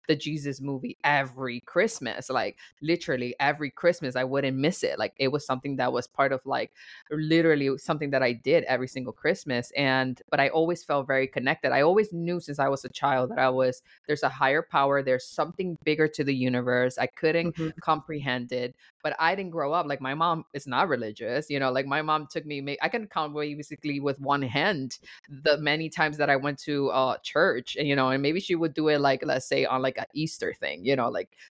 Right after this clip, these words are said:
Speaker 1: she'll take us to Easter. But I remember, like, being in a church, like, feeling like, "This is pointless." <laughs> Like, what are we, what are we doing here? <laughs> Like, this is
Speaker 2: <laughs>
Speaker 1: extremely boring, you know? And I'm like, I would sit there as a kid, like,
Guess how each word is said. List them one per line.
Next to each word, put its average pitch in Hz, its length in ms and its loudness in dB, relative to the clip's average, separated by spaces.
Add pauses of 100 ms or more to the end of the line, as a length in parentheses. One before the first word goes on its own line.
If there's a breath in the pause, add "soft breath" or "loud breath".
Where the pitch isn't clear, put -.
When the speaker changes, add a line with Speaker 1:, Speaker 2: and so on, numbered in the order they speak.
Speaker 1:
she'll 147 120 0
take 151 220 2
us 151 140 0
to 143 220 4 (120)
Easter. 131 520 -2
But 135 140 -2
I 147 80 4
remember, 160 460 0
like, 131 260 0
being 143 220 -4
in 135 120 -2
a 123 80 -4
church, 135 380 0
like, 131 240 -4 (480 soft breath)
feeling 147 240 2
like, 123 240 2 (100)
"This 196 180 2
is 302 120 -4
pointless." - 580 -6
<laughs> - 40 -6
Like, - 240 -6 (100)
what 226 340 -2 (100)
are 311 100 2 (320)
we, - 60 2 (480 loud breath)
what 175 300 2
are 254 80 8
we 214 120 4
doing 127 260 -2
here? - 180 -16 (160)
<laughs> - 140 -20
Like, 190 160 0 (320)
this 220 360 2
is 277 200 -4
Speaker 2:
<laughs> 214 500 -2
Speaker 1:
extremely 233 720 0
boring, 156 580 2
you 196 220 4
know? 175 340 4
And 175 260 2
I'm 180 140 0
like, 180 280 2
I 147 120 6
would 190 200 2
sit - 240 2
there 160 140 2
as 160 140 0
a 147 60 -4
kid, 151 260 0
like, 143 180 2